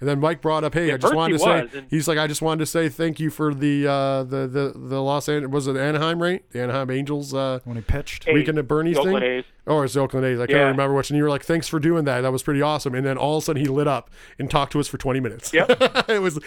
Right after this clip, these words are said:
Speaker 2: Well, the
Speaker 1: it
Speaker 2: way
Speaker 1: was
Speaker 2: he
Speaker 1: funny.
Speaker 2: looked at me, the way he looked at me when I started to say, I was like, "You know, I'm a big fan of yours from Weekend at Bernie's. I'm a big fan of yours from Friday the thirteenth." And he kinda had this look on his face like, "Oh, you're gonna tell me what, what I should do." And I brought that up, and he just, like,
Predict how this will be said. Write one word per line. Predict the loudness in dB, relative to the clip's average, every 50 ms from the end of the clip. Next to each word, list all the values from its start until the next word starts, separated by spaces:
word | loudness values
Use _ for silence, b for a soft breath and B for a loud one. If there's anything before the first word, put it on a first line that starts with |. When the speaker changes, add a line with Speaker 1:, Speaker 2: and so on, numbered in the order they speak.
| B
Speaker 2:
Well, | B 2
the | 4 4
Speaker 1:
it |
Speaker 2:
way | 4 4
Speaker 1:
was | 4 4
Speaker 2:
he |
Speaker 1:
funny. | 4 2 2 4 2
Speaker 2:
looked | 0 -2
at | -4
me, | -8 -10 -10 -12 -14 -8 -4 -2
the | 0
way | 2 2 2
he | 2 0
looked | 2 0 0 0 0
at | 0 0
me | 0 -2 -2
when | -2 0
I | -2 -2
started | 0 2 2 2 2 0
to | -4 -4
say, | -2 0
I | 0 0
was | -2 -4
like, | -8 -8
"You | -6 -4
know, | -4 -4
I'm | -4 -4
a | -4 -2
big | -2 -2 -2 -2
fan | -4 -2 -2
of | -4 -4
yours | -4 -4 -4 -4 -6 -10
from | -16 -16
Weekend | -16 -14 -14 -16 -6
at | 0 2
Bernie's. | 2 2 2 2 0 -2 -4 -6
I'm | -8 -8
a | -4 -4
big | -4 -2 -2
fan | -2 -2 -2
of | -2 -2
yours | 0 0 0 -2 -4
from | -10 -14 _
Friday | -2 0 0 0 -2
the | -8 -10 -6
thirteenth." | -6 -6 -6 -6 _ -12 -12 -10 -12 -12
And | -16 -16
he | -6
kinda | -2 -2 -2 0 -2
had | -4 -6
this | -6 -10 _ -6
look | -4 -4 -2
on | -4 -6
his | -6 -8 -10
face | -12 -10 -10
like, | -8 -6 -4
"Oh, | -2 -2
you're | -4 -6
gonna | -8 -12 -10 -6 -6
tell | -6 -6
me | -6 -8 -8
what, | -8 -8 -8 -8 _ _
what | -4 -4 -4
I | -4
should | -6 -10 -14 -12 -8
do." | -6 -6 -6 -6 -8 _ _ _ _ _ _ _ _ -4
And | -2 0 0
I | 0
brought | 2 2 2 2 2
that | 0 0 0 2 2
up, | 0 0 0 -2 -6 -8
and | -10 -10
he | -10 -12 -14
just, | -14 -12 -8 -6
like, | -6 -6